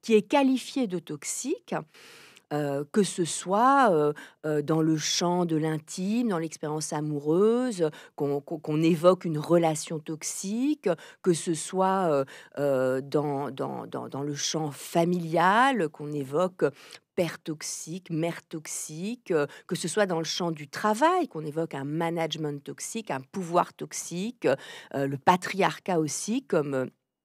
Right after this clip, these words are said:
modalité toxique du rapport au père. Voilà, tout, tout, tous ces champs, heu, cette extension nouvelle, si vous voulez, hem, eh bien, heu, m'ont donné envie,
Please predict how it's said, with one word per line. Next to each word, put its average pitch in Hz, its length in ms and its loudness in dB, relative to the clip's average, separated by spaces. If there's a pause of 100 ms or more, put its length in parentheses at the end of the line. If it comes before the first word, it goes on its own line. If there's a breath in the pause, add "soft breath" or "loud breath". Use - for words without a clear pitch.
(300)
modalité 160 560 0
toxique 175 640 -4 (280 loud breath)
du 156 140 -2
rapport 156 400 0
au 147 100 2
père. 262 360 2 (340 loud breath)
Voilà, 175 220 6
tout, - 140 -8 (100)
tout, 214 100 -8
tous 294 160 -2
ces 247 260 0
champs, 208 460 6 (340 loud breath)
heu, 160 400 6
cette 185 240 2
extension 233 540 -2
nouvelle, 208 460 2
si - 180 -10
vous 175 140 -6
voulez, 185 420 0 (320 loud breath)
hem, 143 880 2 (120)
eh 170 100 2
bien, 262 580 0
heu, 156 320 2
m'ont 196 220 4
donné 226 420 2
envie, 202 560 0